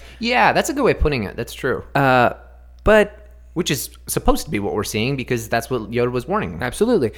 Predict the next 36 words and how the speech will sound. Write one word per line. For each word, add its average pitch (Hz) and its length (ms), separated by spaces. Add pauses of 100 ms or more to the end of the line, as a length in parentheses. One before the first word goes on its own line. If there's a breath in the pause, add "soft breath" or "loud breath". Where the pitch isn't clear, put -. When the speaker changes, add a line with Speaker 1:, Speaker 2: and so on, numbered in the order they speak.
(160 loud breath)
Speaker 2:
It - 420
would 208 160
be 202 80
a 185 80
very 208 240
interesting 175 380
exercise 139 520
to 135 140
watch 113 400
this 123 220
duel 117 200
back 104 280
to 110 80
the, 104 100 (200)
back 127 200
to 143 80
back 110 280
with 107 100
the 107 80
one 98 300
in 98 140
Return 98 240
of 90 60
the 92 60
Jedi, 82 320
because - 240
theoretically 156 640
Luke 127 260
shouldn't 131 380
be 131 340 (300 soft breath)
too 214 240
much 208 300
better 143 280
of 104 100
a 104 60
duelist 117 680